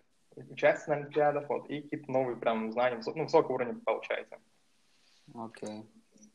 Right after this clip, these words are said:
Speaker 1: Как-то так, наверное.
Speaker 2: Так, ага. А по каким материалам вы готовитесь к олимпиадам? Можете нам посоветовать?
Speaker 1: Мгм. Ну, вот, ну, у меня сложилось такое понимание, что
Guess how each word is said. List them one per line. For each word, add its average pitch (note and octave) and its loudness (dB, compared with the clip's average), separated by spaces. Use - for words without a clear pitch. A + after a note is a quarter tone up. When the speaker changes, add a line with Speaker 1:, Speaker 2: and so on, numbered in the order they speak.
Speaker 1:
Как-то - -10
так, B2+ 4
наверное. - -6
Speaker 2:
Так, G#2+ -10
ага. C3 -8
А B2 -2
по C3+ 2
каким D3+ 10
материалам D#3+ 8
вы D3 8
готовитесь C#3 4
к A#2+ 2
олимпиадам? B2 2
Можете D3+ 2
нам B2 2
посоветовать? A#2 -2
Speaker 1:
Мгм. C#3 -10
Ну, E3 0
вот, - 4
ну, C#3 -4
у C#3 0
меня G#3 6
сложилось E3+ 0
такое D3 6
понимание, C#3+ 2
что - 2